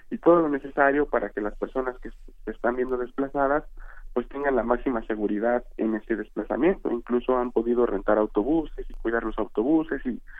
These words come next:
han juntado mucho dinero. Sin embargo, cada actor que participa en el conflicto en Siria, hablamos de Rusia, Irán, el mismo gobierno y los opositores a esos actores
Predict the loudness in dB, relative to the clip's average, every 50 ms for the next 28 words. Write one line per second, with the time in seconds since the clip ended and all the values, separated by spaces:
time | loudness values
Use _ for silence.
0 | -16 -4 0 2 2 4 4 2 4 4 4 4 4 2 0 0 0 0 0 0
1 | 0 -2 -6 -8 -10 -12 -16 -10 -6 -2 0 0 2 2 2 2 2 2 0 -2
2 | -2 -4 -8 -16 -20 -20 -20 -20 -20 -20 -20 -20 _ 4 6 8 8 8 6 4
3 | 2 2 2 2 2 0 -2 -4 -4 -6 -6 -8 -10 -8 -8 -6 0 2 2 2
4 | 2 0 -8 -8 -2 0 0 0 0 0 -2 -2 -2 -4 -4 -4 -4 -4 -2 0
5 | 0 0 0 0 0 0 2 2 0 0 -2 -6 -12 -20 -18 -14 -4 -2 0 2
6 | 4 4 4 4 2 0 0 -2 0 0 0 -2 -2 0 -2 0 0 0 0 2
7 | 4 4 4 4 4 2 0 0 0 -2 -2 -2 -2 0 0 2 2 4 4 4
8 | 4 2 0 -2 -2 -2 -4 -6 -6 -8 -8 -8 -8 -4 0 0 2 2 2 2
9 | 0 0 -2 -4 -4 -2 0 0 0 0 -2 -6 -6 -2 2 2 4 4 2 0
10 | -2 -6 -10 -14 -8 -2 0 0 2 2 2 0 0 -2 -2 -2 -2 -2 0 0
11 | -2 -4 -4 -4 -4 -4 -4 0 2 2 4 4 2